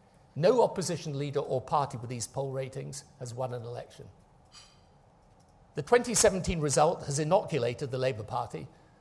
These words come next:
against a realistic assessment of where it stands. To be sure, an election is a risk for the Tories. Each Tory candidate will have to sign up to no deal.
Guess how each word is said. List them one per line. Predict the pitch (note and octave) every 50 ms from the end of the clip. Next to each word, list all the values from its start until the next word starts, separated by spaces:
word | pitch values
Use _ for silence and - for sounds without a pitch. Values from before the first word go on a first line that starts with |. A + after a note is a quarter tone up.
| _ _ -
against | C3 D3+ E3 E3 D#3 - -
a | D3
realistic | C#3 E3 F3+ F3 E3 D#3+ - - D3 A#2+
assessment | C#3+ C3 - - C#3 - - - C#3 A2
of | B2+ A#2+
where | C#3 B2+ A#2+
it | - -
stands. | - - C3+ B2 A#2 A2 G#2 G2+ - - - - - _ _ _ _ _ - _ - - - _ _ _ _ _ - _ - _ - - _ - - _ _ _
To | - D3+
be | F3
sure, | F3 - - B3 A#3+ D#3 A2+ - - - - - - - - - - - - - - - -
an | D3+ D#3+
election | D#3 D3+ F3 G3 D#3 - - E3+ E3 E3 -
is | C#3+ C3
a | D3+ C#3+
risk | C3+ D#3+ E3+ E3 - -
for | - C3+
the | A#2+ B2+
Tories. | - - F3+ E3 C3+ - - A2+ - - - - - - - - - - - - - - - - - - - - - - - -
Each | E3+ F#3 - - -
Tory | - E3+ D#3 D3 C#3
candidate | D3 - F3 F3 F3+ F3+ F#3 A3 - - - - - - - - - -
will | B2 A#2+
have | A2+ D#3 -
to | - C#3
sign | - - F3 D#3 D#3 D#3
up | D3+ - - - - -
to | - D3+
no | D3 C#3 D3 C#3
deal. | C3 E3+ D#3+ C3+ A#2+